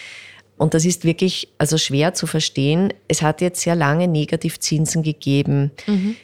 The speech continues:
Speaker 1: Das heißt, wenn ein Unternehmen Geld eingelegt hat bei einer Bank, musste es dafür Zinsen zahlen, weil die Banken selbst,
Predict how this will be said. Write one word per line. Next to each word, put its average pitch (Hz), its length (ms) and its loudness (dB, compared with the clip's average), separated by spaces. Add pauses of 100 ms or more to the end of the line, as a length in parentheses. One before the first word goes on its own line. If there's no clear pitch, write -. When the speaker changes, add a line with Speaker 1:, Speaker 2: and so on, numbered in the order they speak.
(140)
Speaker 1:
Das 147 200 -2
heißt, 147 440 0
wenn 151 240 2
ein 151 180 2
Unternehmen 160 640 2
Geld 160 440 0
eingelegt 175 540 -2
hat 175 120 -4
bei 165 80 0
einer 160 120 0
Bank, 151 400 -2
musste 170 400 0
es 165 160 0
dafür 160 460 0
Zinsen 165 480 -2
zahlen, 139 440 0
weil 151 240 2 (400)
die 170 60 -2
Banken 143 480 0
selbst, 147 840 -2